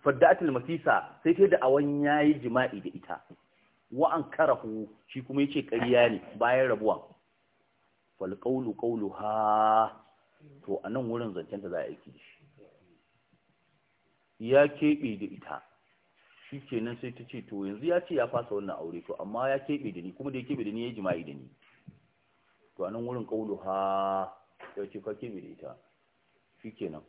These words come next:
ko sisi ba za a ba shi ba kenan ba. Tunda ya riga ya sake ta.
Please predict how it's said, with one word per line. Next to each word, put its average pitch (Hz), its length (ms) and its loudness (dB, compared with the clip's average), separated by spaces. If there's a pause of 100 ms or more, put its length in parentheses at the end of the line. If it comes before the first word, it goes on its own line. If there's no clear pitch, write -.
ko 165 140 -4
sisi 143 260 -14
ba 110 80 2
za 117 60 2
a 107 40 0
ba 101 100 0
shi 98 80 -12
ba 90 60 -12
kenan 82 300 -14
ba. - 80 -20 (1500)
Tunda 147 200 4
ya 143 100 8
riga 120 180 4
ya 107 120 2
sake 90 280 -8
ta. - 100 -20